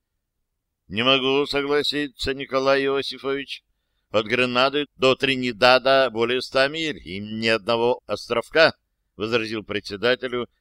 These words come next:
начальник генштаба. Слишком опасно для одномоторного сухопутного самолета. Между Крымом и Гренадой есть острова Кириаку. На них можно поставить форт и промежуточный аэродром.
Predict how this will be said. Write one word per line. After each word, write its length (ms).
начальник 500
генштаба. 720
Слишком 520
опасно 640
для 180
одномоторного 800
сухопутного 680
самолета. 640
Между 360
Крымом 460
и 80
Гренадой 560
есть 400
острова 640
Кириаку. 720
На 140
них 220
можно 380
поставить 460
форт 420
и 160
промежуточный 920
аэродром. 480